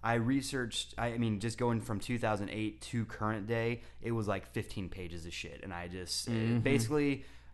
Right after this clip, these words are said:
Speaker 1: Obama was not near as aggressive as this administration has been. Um, they tended to kind of police things more through sanctions and diplomatic terms.
Speaker 2: Right.
Speaker 1: Um, but sometimes, you know, a-, as much as I appreciate that, that's not always the best way to handle things. So it's, you know,
Speaker 2: We'll see.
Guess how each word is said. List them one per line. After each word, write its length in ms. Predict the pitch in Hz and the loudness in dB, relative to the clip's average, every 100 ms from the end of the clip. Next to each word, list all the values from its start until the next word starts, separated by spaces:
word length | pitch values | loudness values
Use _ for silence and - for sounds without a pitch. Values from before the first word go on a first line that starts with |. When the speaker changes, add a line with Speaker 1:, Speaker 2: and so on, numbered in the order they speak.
| - | -2
Speaker 1:
Obama 520 | 120 117 123 131 123 | 0 4 6 6 6
was 120 | 120 | 4
not 220 | 110 110 107 | 4 2 2
near 160 | 113 | 0
as 100 | 107 | 0
aggressive 540 | 101 107 107 - 117 104 | 0 0 -2 -2 -2 -2
as 180 | 95 | -2
this 160 | 101 104 | -4 -4
administration 560 | 101 101 - 107 95 98 | -2 -2 -2 -4 -4 -6
has 260 | 98 82 | -4 -6
been. 460 | 80 104 110 117 120 - - - - | -4 -2 0 0 -2 -6 -18 -16 -6
Um, 380 | 92 92 92 87 | -2 -2 -4 -2
they 120 | 104 | -4
tended 340 | 101 107 95 92 | -2 -4 -4 -6
to 60 | |
kind 200 | - 101 | -4 -4
of 140 | 92 - | -4 -6
police 260 | 104 98 | -6 -6
things 360 | - 101 95 87 | -6 -6 -4 -4
more 180 | 95 90 | -4 -6
through 160 | 98 | -8
sanctions 760 | 90 107 98 - 101 95 85 - 90 | -6 -4 -4 -6 -4 -4 -6 -10 -10
and 220 | 90 82 | -10 -8
diplomatic 560 | 95 - 92 92 90 - | -8 -6 -6 -6 -6 -8
terms. 520 | 101 92 92 92 107 | -4 -4 -4 -2 -2
Speaker 2:
Right. 200 | 78 - - - | -2 -6 -16 -6
Speaker 1:
Um, 520 | 98 95 90 87 90 - 98 | 0 0 0 -2 -6 -6 -2
but 140 | 127 | 0
sometimes, 460 | 165 160 175 156 143 | 2 2 2 2 0
you 80 | 147 | 0
know, 160 | 135 | 2
a-, 160 | 117 120 | 2 0
as 180 | 127 120 | 0 2
much 180 | 139 117 | 0 0
as 80 | 117 | 0
I 80 | |
appreciate 460 | 104 - 143 101 90 | 0 -2 -4 -4 -2
that, 180 | 101 - | -4 -2
that's 180 | 120 127 | -2 0
not 140 | 120 | 2
always 220 | 107 101 | 2 0
the 80 | 85 | -2
best 240 | 87 95 104 | -4 -4 -4
way 80 | |
to 80 | 85 | -6
handle 260 | 85 95 104 | -6 -6 -4
things. 460 | - 123 123 127 - - - | -4 -4 -4 -6 -10 -18 -6
So 380 | - 127 120 98 | 2 4 4 2
it's, 360 | 117 - - | -2 -4 -6
you 140 | 127 117 | -2 4
know, 80 | 117 | 4
Speaker 2:
We'll 20 | |
see. 360 | 104 117 71 | 4 -2 -4